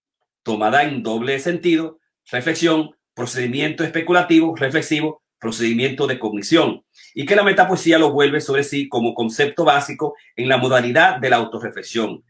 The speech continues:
la meditación, la autoelucubración de y en y por la obra y el automatismo.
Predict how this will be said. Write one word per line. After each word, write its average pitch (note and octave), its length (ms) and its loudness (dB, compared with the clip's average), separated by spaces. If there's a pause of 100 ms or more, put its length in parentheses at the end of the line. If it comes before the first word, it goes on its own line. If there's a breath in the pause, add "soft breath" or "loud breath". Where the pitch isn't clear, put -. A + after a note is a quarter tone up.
(180)
la A#2 160 0
meditación, G#2+ 760 -4 (180)
la A2 200 2
autoelucubración B2 1040 -2
de A#2+ 280 -2 (180)
y C#3 280 -10 (100)
en F3+ 360 4
y D#3+ 140 0
por C3+ 200 0
la C3 180 6
obra C3 340 2
y B2 120 -2
el A#2+ 120 2
automatismo. B2 720 -2